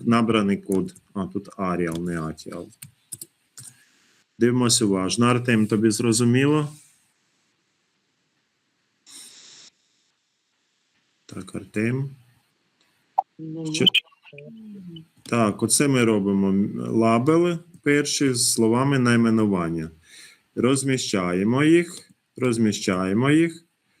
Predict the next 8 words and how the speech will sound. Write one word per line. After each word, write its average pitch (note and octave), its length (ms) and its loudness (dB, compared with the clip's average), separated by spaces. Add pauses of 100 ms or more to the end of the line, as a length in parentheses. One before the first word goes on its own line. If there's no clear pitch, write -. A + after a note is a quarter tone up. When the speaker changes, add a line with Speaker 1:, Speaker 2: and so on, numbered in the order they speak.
(200)
Speaker 1:
встановлюємо A#2+ 760 2
шрифт, C3+ 560 0
Arial, B2+ 840 0
е, - 20 -2
дванадцятий G2+ 920 0
розмір, D3+ 720 2 (260)
напівжирний, A#2 800 2
bold. F#2+ 440 0